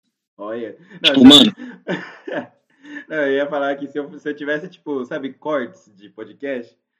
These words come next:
Speaker 1: já ia colocar aquele título assim: "Bruno começa a treinar para ficar com shape em Porto." <laughs>
Speaker 2: É, mas é isso. É, você tá fazendo uns cortezinhos, né? Tem que
Speaker 1: Ah,
Speaker 2: fazer
Speaker 1: postei
Speaker 2: esses
Speaker 1: no
Speaker 2: cortes
Speaker 1: Insta
Speaker 2: aí,
Speaker 1: só
Speaker 2: esses
Speaker 1: alguns,
Speaker 2: cortes.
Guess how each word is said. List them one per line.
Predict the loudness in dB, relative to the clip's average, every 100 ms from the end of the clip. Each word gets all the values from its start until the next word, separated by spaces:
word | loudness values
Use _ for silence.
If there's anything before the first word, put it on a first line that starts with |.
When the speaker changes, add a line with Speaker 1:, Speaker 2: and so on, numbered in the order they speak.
| _ _
Speaker 1:
já | -10
ia | -8 -6
colocar | -8 -8 -8
aquele | -6 -8
título | -8 -8 -8 -10
assim: | -16 -16 -18 -20 _ _ _
"Bruno | -14 -6 -6 -6 -8
começa | -8 -6 -6 -8
a |
treinar | -8 -10 -10 -8 -6 -8 -8
para | -10 -12
ficar | -12
com | -14 -16
shape | -14 -12 -12
em | -14
Porto." | -14 -14 -14 -14
<laughs> | -14 -14 -20 -14 -12 -12 _ _ _ _ _ 2
Speaker 2:
É, | 4 6
mas | 6 6 8
é |
isso. | 10 10 8 -2 -6 -12 _ 4
É, | 6
você | 8 6
tá | 6
fazendo | 6 6 6
uns | 6
cortezinhos, | 6 8 8 10 8 8
né? | 4 2 -6 _ _ -2
Tem |
que | 2
Speaker 1:
Ah, |
Speaker 2:
fazer | 6 6
Speaker 1:
postei | 4 2
Speaker 2:
esses | 0
Speaker 1:
no | 0
Speaker 2:
cortes | 2 6
Speaker 1:
Insta | 8 8
Speaker 2:
aí, | 6
Speaker 1:
só | 0
Speaker 2:
esses | -6 -6
Speaker 1:
alguns, | -4
Speaker 2:
cortes. | -4 -6